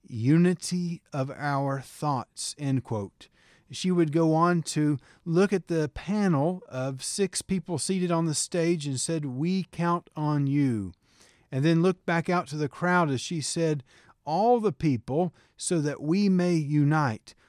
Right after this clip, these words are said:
hold hands, and unite our hearts, unite our thoughts in the same direction for healing of the planet, and the healing is spiritual," end quote. And she closed her statement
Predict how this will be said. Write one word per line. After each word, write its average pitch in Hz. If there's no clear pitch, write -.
hold 196
hands, 127
and 131
unite 139
our 165
hearts, 131
unite 143
our 170
thoughts 147
in 147
the 135
same 190
direction 160
for 143
healing 214
of 208
the 208
planet, 143
and 127
the 123
healing 185
is 151
spiritual," 139
end 135
quote. 104
And 147
she 190
closed 285
her 233
statement 160